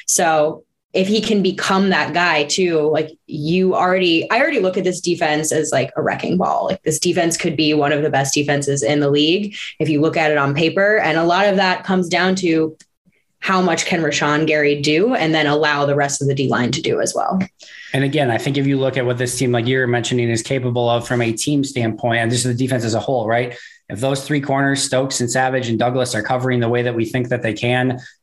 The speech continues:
Speaker 2: Quay Walker and Devondre Campbell are, you know, dominating the middle of the field and getting to all their spots with their quickness. You've got Preston Smith coming off one edge, Kenny Clark, and maybe a, you know, Devontae Wyatt, or maybe a,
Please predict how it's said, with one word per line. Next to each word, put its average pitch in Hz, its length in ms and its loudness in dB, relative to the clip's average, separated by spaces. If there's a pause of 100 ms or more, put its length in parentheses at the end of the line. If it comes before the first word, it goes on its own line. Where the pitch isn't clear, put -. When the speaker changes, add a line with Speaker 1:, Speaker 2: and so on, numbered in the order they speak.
Speaker 2:
Quay 147 160 0
Walker 123 480 2
and 117 160 0
Devondre 117 400 0
Campbell 127 360 0
are, 110 260 -2
you 117 100 0
know, 101 260 0 (280)
dominating 135 520 0
the 127 80 2
middle 131 240 2
of 127 60 -2
the 117 80 -4
field 135 300 0
and 117 100 0
getting 127 200 0
to 120 60 0
all 117 180 0
their 123 120 0
spots 123 420 -2
with 120 140 -4
their 123 180 0
quickness. 131 640 -2 (220)
You've 123 160 0
got 123 400 0
Preston 139 380 0
Smith 139 340 0
coming 131 240 -2
off 123 180 0
one 127 220 0
edge, 131 540 -2
Kenny 143 240 0
Clark, 139 400 0
and 123 80 0
maybe 127 280 0
a, 131 240 -2
you 131 140 0
know, 123 200 0
Devontae 127 380 0
Wyatt, 127 440 2
or 113 100 0
maybe 127 380 2
a, 123 280 2